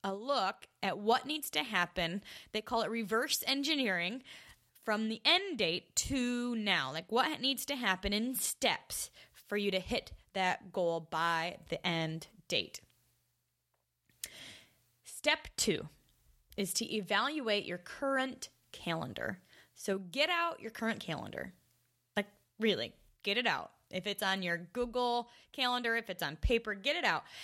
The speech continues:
And let's take a look and see where you're spending your time, because later on, we're gonna adjust this.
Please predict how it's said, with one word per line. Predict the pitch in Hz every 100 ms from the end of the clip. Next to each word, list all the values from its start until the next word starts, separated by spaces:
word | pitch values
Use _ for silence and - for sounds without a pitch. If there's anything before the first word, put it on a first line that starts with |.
| - -
And | 247 247 -
let's | 311 -
take | 453 453
a |
look | 427 466 -
and | 202
see | - 311
where | 311 415
you're | 381
spending | - 190 190 220
your | 233
time, | 285 - 392
because | 208 - 254
later | 277 415 381
on, | 247
we're | 233 302
gonna | 349 -
adjust | 196 175 - 208 254 - 156
this. | - - -